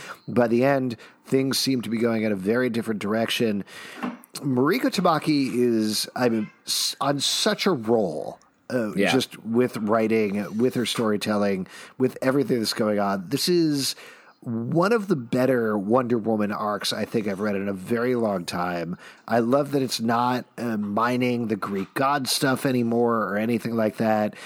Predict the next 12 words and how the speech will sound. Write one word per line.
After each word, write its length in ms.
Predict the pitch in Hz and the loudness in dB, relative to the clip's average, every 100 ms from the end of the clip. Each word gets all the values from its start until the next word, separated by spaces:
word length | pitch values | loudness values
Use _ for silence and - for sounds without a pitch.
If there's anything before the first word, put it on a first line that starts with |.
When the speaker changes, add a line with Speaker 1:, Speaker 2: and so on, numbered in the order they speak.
| - - - | -18 -18 -4
Speaker 1:
but 220 | 117 123 | 0 2
it 80 | 107 | 2
still 240 | - 147 | 0 0
feels 280 | - 143 104 | 2 2 2
very 280 | 90 120 123 | 2 4 4
emotionally 420 | 113 117 - 113 | 4 2 2 0
grounded. 420 | 98 110 113 117 110 | 0 2 4 2 2
And 240 | 110 107 | 0 2
man, 440 | 123 113 104 98 | 2 2 0 0
Mikel 360 | 117 113 127 131 | 0 0 0 2
Janin's 440 | 120 117 113 107 | 2 2 2 0
art 480 | 104 113 110 101 - | 0 2 2 2 0